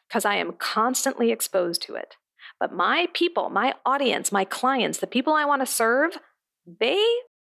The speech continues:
are probably not bored of me 'cause they're still hanging around, right? And so even though I am familiar with everything I've ever done, said, or created,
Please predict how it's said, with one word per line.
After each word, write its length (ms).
are 80
probably 400
not 380
bored 220
of 120
me 240
'cause 160
they're 100
still 260
hanging 220
around, 480
right? 380
And 120
so 180
even 400
though 380
I 200
am 200
familiar 460
with 160
everything 420
I've 140
ever 380
done, 300
said, 300
or 100
created, 720